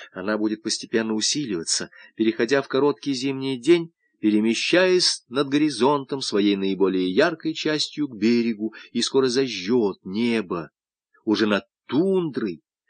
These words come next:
над едва видимыми в хорошую погоду горными хребтами. Откуда всё это взялось? Как родилось солнце, сама земля, луна, звёзды?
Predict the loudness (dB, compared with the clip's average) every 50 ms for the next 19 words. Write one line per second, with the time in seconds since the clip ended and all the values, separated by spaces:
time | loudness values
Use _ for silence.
0 | -8 -2 0 0 0 2 2 0 2 2 2 2 2 2 -2 -4 -6 -2 0 0
1 | 0 0 0 0 0 0 -2 -2 -2 -2 -4 -4 -4 -2 2 2 2 2 0 0
2 | -2 -2 -2 -2 -2 -2 -4 0 2 2 2 2 0 0 0 0 0 0 -2 -4
3 | -4 -4 -6 -6 -6 -8 -8 _ _ -6 -4 -2 -2 -2 -2 -4 -6 -8 _ _
4 | _ _ _ -10 -10 -10 -10 -14 -20 _ _ -14 -8 -4 -4 -2 -2 -2 -4 -6
5 | -6 -6 -6 -6 -6 -8 -10 _ _ _ _ _ -10 -8 -6 -4 -2 0 2 2
6 | 2 0 -4 -8 -12 _ _ -6 -6 -4 -4 -6 -8 _ -12 -12 -12 -12 -12 -12
7 | -10 -6 -6 -4 -2 -2 -2 -2 -2 -4 -8 -10 -12 -14 _ _ _ _ _ _
8 | _ _ _ _ _ _ _ _ _ _ -4 -4 -4 -4 -4 -8 -8 -8 -6 -6
9 | -8 -8 -8 -8 -8 -10 -8 -4 -4 -4 -4 -6 _ -10 -8 -8 -8 -10 _ _
10 | _ _ _ _ _ _ _ -18 -18 -8 -2 0 0 0 0 -4 -6 -6 -8 -8
11 | -10 -8 -8 -8 -6 -6 -8 -10 -12 -10 -6 -4 -4 -4 -4 -6 -6 -6 -8 -8
12 | -8 -8 -8 -6 -4 -4 -4 -4 -4 -6 -6 -6 -8 -10 -10 -12 -14 -14